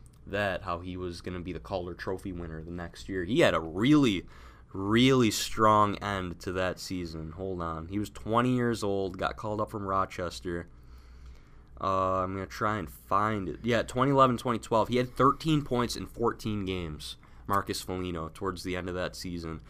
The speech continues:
and was just never the guy that we expected him <laughs> to become.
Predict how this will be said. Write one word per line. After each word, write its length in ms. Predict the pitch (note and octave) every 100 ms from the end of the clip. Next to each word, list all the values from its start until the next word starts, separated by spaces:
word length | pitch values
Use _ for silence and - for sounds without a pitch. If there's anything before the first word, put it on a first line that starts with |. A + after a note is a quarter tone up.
| - -
and 280 | G2+ G2 F#2
was 140 | F#2
just 600 | D#2+ - G2+ F2 - - -
never 600 | F#2+ G#2 A2 A2 A2 G#2
the 80 | G2
guy 540 | G2+ F#2+ F#2 F2+ E2+ - - - -
that 440 | F#2+ F#2+ F2+ -
we 120 | F#2+ F2+
expected 540 | - - F#2 F2+ D#2+
him 300 | - E2 D#2+
<laughs> 40 |
to 80 | -
become. 560 | F2+ E2 - E2+ D#2+